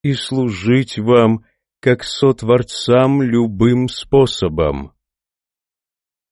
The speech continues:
Без вашего решения использовать нас и стать частью плана, мы остаёмся только программой или энергетическим потоком,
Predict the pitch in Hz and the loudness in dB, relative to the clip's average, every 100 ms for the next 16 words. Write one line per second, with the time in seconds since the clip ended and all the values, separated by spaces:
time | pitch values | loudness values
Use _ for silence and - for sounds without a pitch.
0 | _ - 90 123 117 120 131 117 131 123 | _ -12 -2 0 0 0 2 2 2 2
1 | 120 113 - 131 117 110 113 113 - - | 2 -2 0 2 4 2 2 0 -4 0
2 | 127 110 107 113 113 104 110 113 120 - | 0 0 0 0 0 0 2 0 -2 -8
3 | - _ _ _ _ - 135 - - 135 | -18 _ _ _ _ -6 -6 -4 0 0
4 | - - 135 113 - 127 120 117 110 120 | 0 -2 0 0 -2 -6 -4 -2 0 2
5 | 123 127 131 - _ _ _ _ - 73 | 2 0 -2 -6 _ _ _ _ -12 -8
6 | 73 95 127 - 139 - 139 127 127 139 | -4 -2 -2 -2 -6 -4 0 2 4 2
7 | 135 - 143 - 120 139 139 - 135 - | 0 -2 -2 0 2 2 0 -2 -2 0
8 | 131 113 110 120 123 127 127 131 123 _ | 0 0 2 4 4 2 2 0 -2 _
9 | _ _ _ - 127 120 127 123 117 - | _ _ _ -6 -2 2 2 2 0 -6
10 | _ - 147 143 135 127 - 143 - 120 | _ -4 0 2 2 0 -4 -4 -4 -6
11 | - 120 117 127 120 - 143 120 - 95 | -2 -2 0 0 0 2 2 2 -2 -2
12 | 73 69 | -2 -8